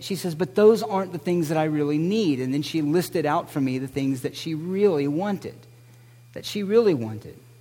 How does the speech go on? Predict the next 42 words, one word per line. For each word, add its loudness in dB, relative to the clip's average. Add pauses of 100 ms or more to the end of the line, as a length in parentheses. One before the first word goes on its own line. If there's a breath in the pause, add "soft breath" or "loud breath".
(360 soft breath)
In 0
that 4
case, 2
it -2
was -8
something 0
simple. 0 (500 soft breath)
Uh, -2
I 4
was 2
doing 6
the 2
dishes 0
and 0
that 2
kind 0
of -4
stuff, 2
and -2
what -4
she -2
really 8
wanted 2
is -2
for -6
me 4
to 4
watch 2
the -10
kids -6
so -8
she -6
could -6
get 0
out -2
of -6
the -8
house -2 (360 loud breath)
and -2
go 0
do 4
things. -10